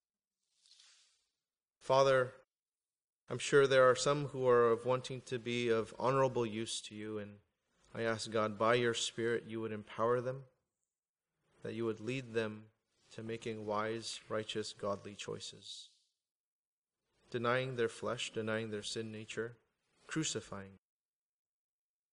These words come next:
I ask, God, that your Spirit would move to bring people to repentance who need to repent.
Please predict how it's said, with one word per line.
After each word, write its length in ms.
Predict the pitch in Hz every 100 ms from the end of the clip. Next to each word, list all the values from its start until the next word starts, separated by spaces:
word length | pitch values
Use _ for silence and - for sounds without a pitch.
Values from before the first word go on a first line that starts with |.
| _ _ _ _ _ _ _ -
I 100 | 131
ask, 300 | 143 135 -
God, 240 | 120 113
that 160 | 113 110 _ -
your 160 | 123
Spirit 400 | 131 - 143 131
would 200 | 117 113
move 440 | 110 113 127 127 -
to 120 | 120
bring 280 | 104 113 113
people 340 | 107 117 -
to 160 | 113 117
repentance 760 | 107 - 123 127 143 95 - -
who 100 | 117
need 260 | 123 139
to 100 | -
repent. 520 | 104 101 110 127 127